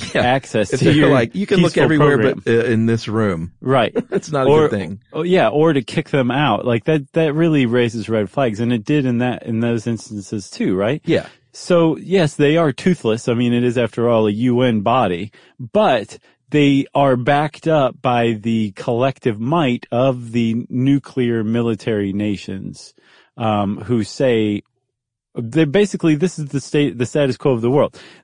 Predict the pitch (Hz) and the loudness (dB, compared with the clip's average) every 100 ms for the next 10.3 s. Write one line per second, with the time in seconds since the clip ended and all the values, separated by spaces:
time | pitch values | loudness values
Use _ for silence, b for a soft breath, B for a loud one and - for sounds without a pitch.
0 | _ 117 123 104 - 160 190 - 156 - | _ 0 0 0 0 0 0 0 0 0
1 | 127 123 123 120 120 113 113 117 - 107 | -2 0 -4 -2 -2 -2 0 -2 -2 -2
2 | 92 104 92 92 92 101 B B B 117 | -2 -4 -4 -6 -6 -10 B B B 0
3 | 151 185 190 143 139 131 135 - 120 120 | 2 2 0 0 2 2 0 -2 -2 0
4 | 117 113 107 - - 120 117 92 87 64 | 2 0 -2 -6 -4 0 0 0 -2 -4
5 | 98 - - _ b b b b 117 117 | -12 -14 -20 _ b b b b 0 0
6 | 110 107 101 B B - 123 117 110 131 | 2 0 -4 B B -4 -2 0 0 2
7 | 151 139 135 - - 127 123 113 - 110 | 2 2 0 -2 -4 -2 -2 -6 -12 -2
8 | 120 120 135 147 127 98 98 104 - 120 | -2 0 0 2 2 2 0 -2 -4 -6
9 | 107 - 151 143 135 120 113 165 170 107 | -6 -6 -4 -2 -2 -2 -2 -2 -2 -2
10 | - 107 101 | -2 -2 -4